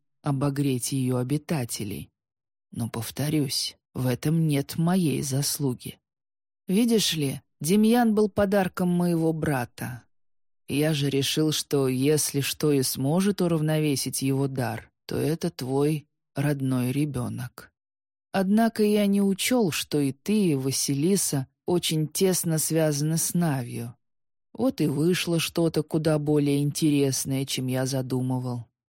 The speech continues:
Впрочем, и мой брат прогадал в своих ожиданиях. Он был уверен, что Демьян со Златой рассорятся из-за трона — а Василиса не простит тебе разлада в семье. Но вместо этого ваши дети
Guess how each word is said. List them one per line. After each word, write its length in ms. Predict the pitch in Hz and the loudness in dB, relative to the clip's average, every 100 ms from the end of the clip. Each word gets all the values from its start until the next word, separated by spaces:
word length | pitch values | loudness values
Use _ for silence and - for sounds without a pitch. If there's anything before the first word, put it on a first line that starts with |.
| _ _ _ | _ _ _
Впрочем, 520 | - - 135 127 135 135 | -16 -4 -2 -2 -2 0
и 40 | |
мой 240 | 139 143 | 2 0
брат 380 | 147 156 233 262 | 2 2 2 0
прогадал 540 | - 160 147 139 139 120 | 0 0 0 0 0 -2
в 60 | |
своих 440 | - - 127 123 - | -4 -2 -2 -2 -4
ожиданиях. 880 | 131 139 135 127 120 131 135 _ _ _ _ _ _ _ | -2 -2 -2 -4 -4 -8 -12 _ _ _ _ _ _ _
Он 180 | 170 175 | 0 2
был 220 | 175 180 | 4 4
уверен, 420 | 180 175 208 202 165 | 4 4 4 4 0
что 220 | - 156 | -2 -2
Демьян 460 | 151 160 175 175 | 0 0 2 0
со 200 | 160 160 | 0 0
Златой 460 | 156 156 175 175 160 | 0 2 0 0 0
рассорятся 800 | 156 156 - 214 214 165 - - 123 | 0 -2 -2 0 0 0 -2 -2 -2
из-за 200 | 135 131 | -2 -4
трона — 540 | 147 135 120 110 - _ _ | -2 -2 -2 -4 -8 _ _
а 120 | 135 | -2
Василиса 520 | 139 156 175 240 220 | 0 2 2 2 0
не 140 | 147 143 | -2 0
простит 580 | 147 139 - - 175 | 0 -2 -2 -2 -4
тебе 260 | - 143 135 | -2 0 2
разлада 500 | 135 139 139 151 151 | 2 0 0 0 -2
в 60 | - | -4
семье. 540 | - 123 123 127 131 - _ _ _ _ _ - | -6 -6 -6 -4 -4 -8 _ _ _ _ _ -4
Но 120 | 131 | -2
вместо 460 | 131 143 165 - 147 | 0 0 0 0 2
этого 400 | 160 160 139 131 | 2 2 -2 0
ваши 340 | 143 151 143 | 0 0 -2
дети 560 | 127 143 165 - 143 | 0 0 0 0 -2